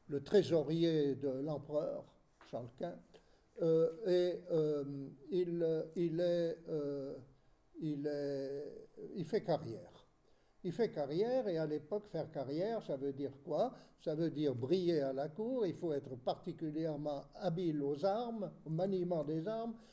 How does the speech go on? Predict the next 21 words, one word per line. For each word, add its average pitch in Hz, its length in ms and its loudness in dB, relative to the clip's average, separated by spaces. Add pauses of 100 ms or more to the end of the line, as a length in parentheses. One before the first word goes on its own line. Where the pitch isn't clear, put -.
(180)
et 185 120 2
puis 196 460 0
en 175 140 0
même 151 240 -4
temps 175 300 0 (200)
assez 180 340 0
conquérant 156 600 -2
vis-à-vis 139 380 2
des 143 160 0
dames. 92 380 -8 (400)
Voilà. 131 280 -6 (320)
Et 175 400 2
il 143 120 -4
a 165 100 -4
une 131 140 -4
vie, 135 480 0
euh, 117 320 -6
très, 123 460 -8
très 143 220 -6
libre, 143 520 0
très, 123 580 -6